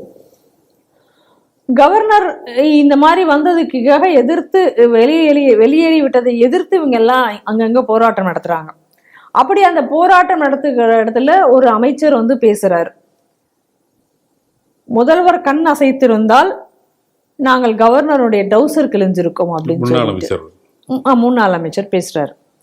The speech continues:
Speaker 1: அப்ப அப்படி அவர் வந்து ஒரு பேசுறாரு அப்படின்னு சொன்னா, இதற்கு மேல வந்து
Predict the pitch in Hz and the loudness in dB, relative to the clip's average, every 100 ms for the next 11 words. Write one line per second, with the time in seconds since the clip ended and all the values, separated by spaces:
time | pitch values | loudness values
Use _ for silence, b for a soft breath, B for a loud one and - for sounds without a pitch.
0 | b b b b 320 381 370 302 262 381 | b b b b 0 4 4 6 4 2
1 | 392 359 330 285 277 320 381 311 269 277 | 0 2 2 2 2 0 0 0 0 0
2 | 339 - 339 285 269 226 226 285 302 208 | 0 0 2 2 2 2 0 -2 -4 -6
3 | 185 180 254 302 - _ _ _ - 262 | -4 -2 -2 -4 -12 _ _ _ -4 -2
4 | 269 277 269 226 247 339 330 254 247 311 | 0 0 0 0 -2 0 0 0 0 -2
5 | 330 - | -2 -4